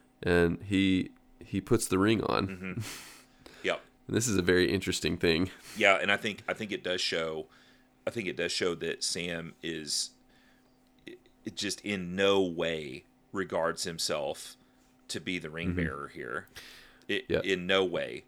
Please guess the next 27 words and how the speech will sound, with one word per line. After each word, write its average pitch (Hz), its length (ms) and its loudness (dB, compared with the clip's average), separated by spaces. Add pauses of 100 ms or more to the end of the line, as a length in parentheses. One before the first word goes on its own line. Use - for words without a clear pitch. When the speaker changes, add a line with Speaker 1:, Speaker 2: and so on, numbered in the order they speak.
(120)
Speaker 2:
He's 107 200 -4
completely 104 680 -4
Speaker 1:
Yeah. 95 80 -4
Speaker 2:
innocent. 87 440 -6 (360)
He 92 160 -10
has, 80 400 -2
Speaker 1:
Yeah. - 180 -2
Speaker 2:
he 104 180 -8
has 82 260 -4
no 107 480 2
Speaker 1:
He 107 40 -2
Speaker 2:
thought 82 520 -2
of 87 400 -2 (680)
owning, 98 280 0
and 98 140 2
it's - 120 -4
the - 160 0
only 123 300 2
way 87 460 0
that 92 120 0
he 107 140 -2
could 101 180 -6
put 113 140 -2
it 92 100 0
on 92 340 0
right 95 380 6
here 98 560 -2